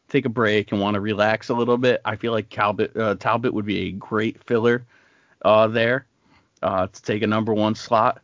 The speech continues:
um, because they do have the defenders. Um, that's really all he needs. He needs some defenders in front of him,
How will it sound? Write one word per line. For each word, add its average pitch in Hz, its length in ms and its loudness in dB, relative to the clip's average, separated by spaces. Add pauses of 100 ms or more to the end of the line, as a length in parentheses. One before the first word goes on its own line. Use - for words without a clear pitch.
(160)
um, 95 500 -2
because 104 260 -4
they 113 140 0
do 120 180 2
have 127 160 2
the 117 80 -6
defenders. 110 720 -4
Um, 92 300 -2
that's 147 200 0
really 170 240 4
all 147 100 6
he 120 120 -2
needs. 113 280 0
He 139 100 0
needs 202 220 0
some 226 120 2
defenders 139 500 0
in 117 80 -2
front 117 220 2
of 127 80 -2
him, 147 160 0